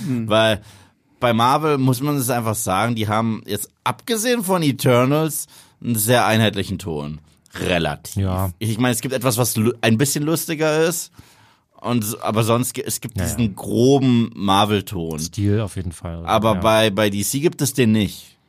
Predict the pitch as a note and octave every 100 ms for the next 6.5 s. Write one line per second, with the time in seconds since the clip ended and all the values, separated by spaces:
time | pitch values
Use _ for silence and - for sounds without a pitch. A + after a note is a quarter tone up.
0 | - F#2+ E2+ F#2 E2+ F2+ G2 F#2 D#2+ F#2+
1 | F#2 F2 B2 A#2+ A2+ - - - - B2
2 | B2 A#2+ A#2 A#2 A2 A2 A2 A2+ A#2 A#2
3 | A#2 - - B2 - - E3 C3 B2+ A2+
4 | B2 A#2+ A#2+ A#2 D#3 D3 A2+ A2 - A2
5 | A2 A2 - - G2+ G2 - - _ -
6 | D3 D3+ D3+ D#3 -